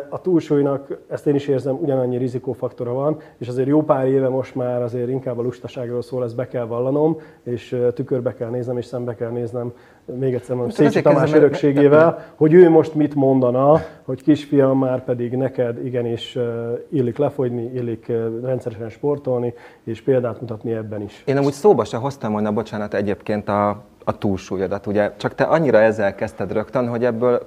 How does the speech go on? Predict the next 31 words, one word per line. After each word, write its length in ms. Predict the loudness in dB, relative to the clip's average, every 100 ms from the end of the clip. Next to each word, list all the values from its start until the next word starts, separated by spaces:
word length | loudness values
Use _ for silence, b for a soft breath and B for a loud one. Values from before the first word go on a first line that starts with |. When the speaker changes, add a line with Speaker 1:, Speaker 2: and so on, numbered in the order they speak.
| -4
Speaker 2:
először 340 | -2 0 2
azt 140 | 0 2
gondoltam, 460 | 0 0 -2 -4
hogy 100 | -4
nyilván 340 | -4 -4 -4 -4
zavar, 400 | -4 -2 -2 -4
és 140 | -6
azért 280 | -8 -8 -8
mondod, 380 | -8 -8 -8 -8
hogy 100 | -8
akkor 300 | -8 -4 -4
ne 300 | -2 -4 -6 -6
mások 420 | -8 -8 -10 -10
mondják, 420 | -8 -6 -8 -10
hogy 260 | -8 -10 -10 B B -14
meghízott 760 | -14 -10 -10 -4 -6 -6 -20 -14
a 60 |
Cene, 300 | -12 -6 -6
hanem 320 | -6 -8 -8 -6
hát 180 | -4
én 100 | -4
mondom, 360 | -4 -6 -8 -10
hogy 120 | -14
meghíztam, 580 | -16 -18 -20 -20 -18 -14
pont. 240 | -12 -10
Aztán, 140 | -8 -6
amikor 180 | -4 -4
szóba 180 | -2 -4
hoztad 220 | -4 -4
a 60 | -4
betegséget, 680 | -4 -4 -8 -10 -8 -8